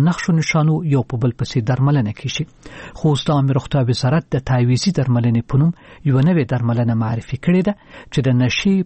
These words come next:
پرېښودلو لپاره ترې استفاده کیږي. د ابن سینا زربستریز روغتون رئیس ډاکټر محمد ظاهر سلطاني ازادي راډیو ته وویل،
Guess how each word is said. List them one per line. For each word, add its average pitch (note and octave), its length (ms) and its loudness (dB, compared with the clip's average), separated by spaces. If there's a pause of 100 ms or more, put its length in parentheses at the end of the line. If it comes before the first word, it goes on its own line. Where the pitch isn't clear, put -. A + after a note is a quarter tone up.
پرېښودلو C#3 600 0
لپاره D3 400 0
ترې - 260 -4 (140)
استفاده - 440 -2
کیږي. C3 320 -4 (640)
د - 0 - (260)
ابن C3+ 240 2
سینا D#3+ 220 2 (100)
زربستریز C3 600 0
روغتون B2+ 440 0
رئیس C3 220 0 (100)
ډاکټر D3 440 0 (160)
محمد A#2+ 360 0
ظاهر A#2 300 0
سلطاني C3 420 2
ازادي B2 400 0
راډیو B2 240 -2
ته C3+ 60 2
وویل، C#3+ 320 2